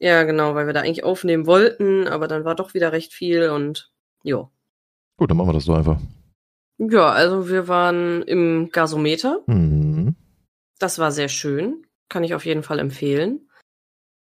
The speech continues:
Speaker 1: Äh, war eine sehr coole Ausstellung. Wir haben uns auch den Bildband mitgenommen.
Speaker 2: Ich wollte gerade sagen, wir, wir könnten immer wieder noch drauf zurückblicken.
Speaker 1: Ja. Ja, der Bildband ist tatsächlich ganz cool. Da sind alle, also bis auf die Karikaturen, die sind nicht drin,
Speaker 2: Ja.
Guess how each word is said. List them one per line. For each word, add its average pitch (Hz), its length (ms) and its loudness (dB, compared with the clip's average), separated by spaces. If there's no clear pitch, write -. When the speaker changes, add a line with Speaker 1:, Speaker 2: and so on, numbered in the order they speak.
Speaker 1:
Äh, 202 60 -2
war 175 380 2
eine 170 160 2
sehr 165 200 2
coole 165 280 -2
Ausstellung. 202 520 0
Wir 196 80 4
haben 180 100 2
uns 175 100 -2
auch 156 100 -6
den 156 180 -2
Bildband 165 480 2
mitgenommen. 202 720 0
Speaker 2:
Ich 95 60 -6
wollte 82 120 2
gerade 82 120 2
sagen, 85 240 4
wir, 82 180 2
wir 82 120 -2
könnten - 260 0
immer 90 180 4
wieder 85 220 2
noch 85 140 2
drauf 85 260 2
zurückblicken. 85 640 0
Speaker 1:
Ja. 180 360 2
Ja, 226 180 6
der 202 160 4
Bildband 247 420 2
ist 214 100 -4
tatsächlich 190 360 -4
ganz 165 240 -4
cool. 156 380 -4
Da 170 100 2
sind 160 140 4
alle, 180 340 0
also 165 220 2
bis 226 220 2
auf 277 120 0
die 262 100 -4
Karikaturen, 220 800 0
die 196 80 0
sind 190 160 2
nicht 208 240 0
drin, 285 340 2
Speaker 2:
Ja. 175 200 0